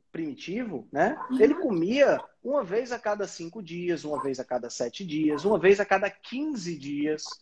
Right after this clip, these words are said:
Speaker 1: Porque a gente não tá, não
Speaker 2: Caçava,
Speaker 1: cons-,
Speaker 2: comia.
Speaker 1: caçava, comia e paciência, vamos ver o que é que acontece. Tá entendendo? Não é, não, não, a, a coisa não funciona, não funciona no meio selvagem, a coisa não funciona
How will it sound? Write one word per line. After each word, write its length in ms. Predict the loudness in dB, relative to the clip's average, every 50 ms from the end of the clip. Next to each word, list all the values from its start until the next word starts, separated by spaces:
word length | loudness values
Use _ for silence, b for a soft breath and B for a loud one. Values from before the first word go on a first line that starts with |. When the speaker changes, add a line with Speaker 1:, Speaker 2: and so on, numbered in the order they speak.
| _ _ _ _ _ _ _ _ _ -2
Speaker 1:
Porque 180 | 0 4 4
a 60 | 4
gente 100 | 8 8
não 240 | 8 8 8 6 4
tá, 300 | 4 4 6 6 4 4
não 120 | 2 0 0
Speaker 2:
Caçava, 20 |
Speaker 1:
cons-, 320 | 2 2 2 0 -2 -6
Speaker 2:
comia. 280 | -4 -2 -2 -2 0 2
Speaker 1:
caçava, 720 | 4 4 4 2 2 2 2 4 4 2 0 -2 -4 -10
comia 680 | -14 -14 -16 -14 -14 -12 -12 -12 -12 -12 -12 -12 -14 -16 _ _ _ _ _ -14
e 80 | -12
paciência, 680 | -8 -8 -8 -8 -6 -6 -6 -4 -4 -4 -6 -6 -6 -4
vamos 180 | -4 -4 -4
ver 80 | -4 -4
o 40 | -4
que 100 | -6 -8
é 40 | -10
que 80 | -10
acontece. 640 | -10 -8 -4 -2 -2 -2 -2 -6 -8 -12 -16 -18 -20 _ _ _ _ _ _ _ _ _ _ _ _
Tá 120 | -2 -2
entendendo? 360 | 0 0 -2 -2 0 0 0 0
Não 120 | 0 2
é, 240 | 2 0 0 -2 -4
não, 220 | -4 -4 -4 -4
não, 380 | -4 -6 -6 -6 -8 -10 -10 -10 _ 0
a, 380 | 0 2 4 6 6 8 8
a 60 | 6 6
coisa 340 | 4 2 2 4 2 0
não 120 | -2 -4 -4
funciona, 500 | -4 -6 -6 -4 -4 -2 -2 -2 -2 -2 -2
não 120 | -4 -4
funciona 680 | -4 -4 -8 -8 -6 -4 -4 -2 0 0 0 0 0 0
no 160 | 0 0 -2
meio 380 | 0 2 4 4 4 4 2 -2
selvagem, 760 | -2 -2 -2 -2 -2 -4 -4 -2 0 0 0 -2 -4 -8 -10
a 60 | -8
coisa 240 | -6 -6 -6 -6 -8
não 100 | -10 -12
funciona 760 | -10 -8 -10 -10 -6 -2 0 2 2 2 0 0 -2 -4